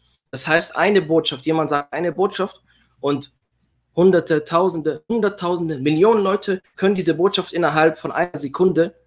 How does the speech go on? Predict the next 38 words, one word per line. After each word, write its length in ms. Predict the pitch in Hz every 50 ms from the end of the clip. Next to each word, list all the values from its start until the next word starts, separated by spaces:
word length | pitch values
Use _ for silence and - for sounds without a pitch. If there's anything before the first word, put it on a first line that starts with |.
| _ _ -
erlangen, 340 | 143 156 175 190 190 185
egal 360 | 160 151 143 175 185 - 208 196
wo 80 | 185
sie 120 | 165 165 151
auf 120 | 147 -
dem 140 | 147 147 127
Globus 400 | 139 147 156 143 131 120 - -
sind. 260 | 95 98 98 - _ _ _ _ _ _ _ _ _ _
Das 100 | - -
hat 100 | 151 -
viele 200 | - 170 156 143
Vorteile, 440 | - 156 151 175 185 - 196 175 175
kann 160 | - 180 180
aber 120 | 170 -
auch 80 | 160 -
viele 200 | - 196 190 190
Nachteile 520 | 196 220 220 220 - - 131 123 113 107
haben, 180 | 123 110 113 110
denn 320 | 151 160 180 175 190 214 - _ _ _ _ _ _ _ _ _ _ _ _ _ _ _ _ - - - _ _ _
dadurch 640 | - 160 190 202 180 180 185 190 - - - - _ _ _ _ -
haben 220 | 147 156 165 156
wir 160 | 156 - - - - -
ein 120 | 127 120
Problem 600 | - - 131 123 131 143 143 143 135 143 143 - _ _ _ _ _ _ -
in 120 | 135 135
unserer 380 | 131 143 131 135 127 123 123 123
heutigen 320 | - 151 131 127 120 110
Zeit. 380 | - - 127 123 135 131 - _ _ _ _ _ _ _ _ _ _ _ _ _ _
Gut, 140 | - 202 -
das 80 | - -
Problem 360 | - 156 151 180 196 190 165
war 120 | 170 180
schon 200 | 175 - 170 151
früher 400 | - - - 190 226 226 180 135
auch 100 | 131 127
vorhanden, 560 | - - 127 127 127 123 110 - _ - - - _ _ _ _ _ _ _ _
aber 280 | 139 135 143 131 131
heutzutage, 760 | 160 175 196 190 180 165 - - 151 151 165 151 165 165 -